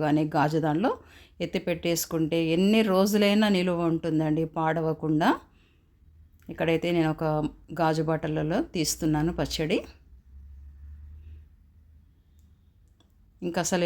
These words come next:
ఎలాంటి నూనె కానీ, ఉప్పు కానీ, కారం కానీ వేసుకోవాల్సిన అవసరం లేదండి, సరిపోతుంది. ఇప్పుడు మనం వేసుకున్న కొలతలతోనే ఒక కేజీ ముక్కలకి ఈ మసాలాలు నేను చూపించినట్టుగా వేసుకుంటే పచ్చడి అయితే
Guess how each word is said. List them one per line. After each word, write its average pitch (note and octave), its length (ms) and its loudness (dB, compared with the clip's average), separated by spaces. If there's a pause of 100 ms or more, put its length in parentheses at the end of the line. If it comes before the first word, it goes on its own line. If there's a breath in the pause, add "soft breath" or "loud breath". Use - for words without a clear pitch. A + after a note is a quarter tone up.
ఎలాంటి G3+ 520 2 (640)
నూనె G3 280 4 (120)
కానీ, F3 340 2 (280)
ఉప్పు G3 220 -4 (120)
కానీ, F3 280 4 (160)
కారం F3 300 0 (140)
కానీ E3+ 200 4 (140)
వేసుకోవాల్సిన E3+ 580 -2
అవసరం E3 280 0 (100)
లేదండి, D#3+ 420 2 (680 soft breath)
సరిపోతుంది. E3 680 2 (120)
ఇప్పుడు E3 240 -2
మనం D#3 200 2 (160)
వేసుకున్న D#3+ 460 0
కొలతలతోనే D#3+ 720 0 (100)
ఒక F3+ 120 0 (100)
కేజీ F3 240 -2 (100)
ముక్కలకి E3+ 480 -2 (600 soft breath)
ఈ - 20 2 (100)
మసాలాలు E3 520 2 (100)
నేను E3 220 4
చూపించినట్టుగా E3+ 640 -2 (100)
వేసుకుంటే D#3 540 0 (720 soft breath)
పచ్చడి E3+ 300 -2
అయితే E3 160 0